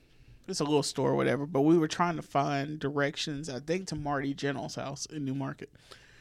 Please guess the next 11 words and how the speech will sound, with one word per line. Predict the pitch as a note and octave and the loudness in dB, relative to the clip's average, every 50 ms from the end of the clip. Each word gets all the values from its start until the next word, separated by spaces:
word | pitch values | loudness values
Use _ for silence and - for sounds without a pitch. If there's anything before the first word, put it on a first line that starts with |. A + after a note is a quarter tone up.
| - - - - - - _ _ _ _ _ _ _ _ _ _ - | -20 -20 -20 -20 -20 -20 _ _ _ _ _ _ _ _ _ _ -6
And | E3+ D#3+ D3 C#3 C#3 C3+ C#3 C#3+ D3 D3+ E3 | -2 -2 0 0 0 0 -2 -4 -4 -6 -4
these | D#3 D#3 D3 | -4 -2 0
people | - D3+ D3 C3+ B2+ | 2 2 2 2 0
pulled | C3 - D3 C#3+ C3+ B2+ C3 | 0 4 4 6 6 6 6
up | C3 B2+ - | 4 2 2
to | - C#3 A#2+ | 2 0 0
us, | A2 D3 - | 0 0 -2
and | - D3 | -4 -4
they | D3 D3 | -6 -4
were | D3 D3+ D3 | -4 -4 -2
like, | D3+ D3 D3 D3 D3 C3+ - - | -2 -2 0 -2 -2 -4 -6 -14